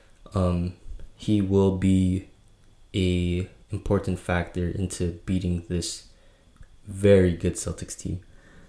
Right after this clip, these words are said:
Um, they're both well-rounded teams, the Celtics and the seventy-sixers. It's just, it's just a matter of who shows up and who doesn't. Um, if everyone on the seventy-sixers shows up and does their role, I believe they can beat the Celtics team.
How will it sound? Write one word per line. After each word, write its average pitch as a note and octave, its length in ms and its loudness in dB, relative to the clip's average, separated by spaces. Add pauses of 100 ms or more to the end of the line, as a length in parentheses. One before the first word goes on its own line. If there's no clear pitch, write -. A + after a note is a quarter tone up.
(200)
Um, F#2+ 320 2 (1120)
they're A#2 140 4
both B2 220 4
well-rounded G2 460 6
teams, G2 340 0
the - 140 -2
Celtics - 480 -2
and F#2 180 2
the F2+ 40 0
seventy-sixers. F#2 720 -2 (580)
It's G#2 160 -4
just, - 460 0 (340)
it's G#2 140 -2
just A2 160 -4
a G2 60 2
matter F#2 340 6
of F2 220 2 (280)
who G#2+ 200 4
shows F#2 320 4
up F#2 160 4
and F2+ 120 0
who F#2 100 -8
doesn't. F#2+ 440 0 (580)
Um, F#2 300 2
if F#2+ 140 0
everyone G2 300 4
on G2 40 6
the F#2+ 60 4
seventy-sixers F#2+ 600 0
shows G2 300 2
up G2+ 160 2
and F#2 80 0
does F#2 180 2
their F#2 120 4
role, F#2+ 480 2 (420)
I G#2+ 80 0
believe F#2+ 340 2
they F#2 160 2
can F2+ 360 -2
beat F2+ 180 -4
the F#2 100 0
Celtics - 460 -2
team. G#2+ 300 -2